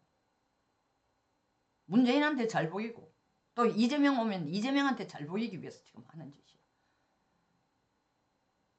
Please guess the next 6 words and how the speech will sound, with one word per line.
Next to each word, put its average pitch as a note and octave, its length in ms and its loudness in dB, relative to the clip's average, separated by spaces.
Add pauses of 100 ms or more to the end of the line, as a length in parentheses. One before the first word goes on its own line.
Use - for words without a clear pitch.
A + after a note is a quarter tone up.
(280)
세상 G#3+ 360 -6
사람들이 D#3+ 600 -10
다 - 80 -20 (320)
육군 F#3 320 -10
사관학교 F3+ 580 -10
출신이에요. - 560 -20